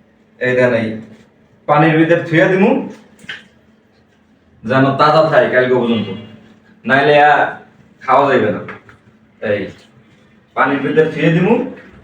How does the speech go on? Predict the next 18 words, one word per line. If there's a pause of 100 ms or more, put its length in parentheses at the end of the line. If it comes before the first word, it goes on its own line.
(960)
আর (100)
এই
দেখেন,
এই (1400)
বাজার
থেকে
এই
দেন (600)
বাগদা
চিংড়ি, (800)
এই
যে (100)
কয়
টাকা (100)
জানেন? (120)
একশো
টাকার। (120)
এ